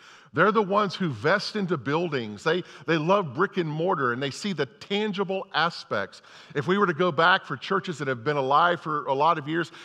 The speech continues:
this is the generation that, that funded the buildings that we see on a lot of our campuses. Then we have the boomer generation. The boomers are around nineteen forty-six to nineteen sixty-four. Any,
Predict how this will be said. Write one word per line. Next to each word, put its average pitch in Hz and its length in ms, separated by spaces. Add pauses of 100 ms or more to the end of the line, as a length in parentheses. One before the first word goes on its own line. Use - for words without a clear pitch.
(120)
this 190 280
is 185 120
the 190 120
generation 165 680
that, 147 200
that 143 160
funded 180 460
the 165 80
buildings 135 840 (240)
that 135 140
we 147 100
see 165 220
on 147 120
a 139 60
lot 139 220
of 127 80
our 123 120
campuses. - 840 (340)
Then 208 160
we 247 120
have 214 260
the 185 80
boomer 175 440
generation. 113 720
The 110 80
boomers 170 440
are 135 120
around 127 480 (240)
nineteen 190 480
forty-six 185 640
to 175 100
nineteen 160 500
sixty-four. 147 600
Any, 156 240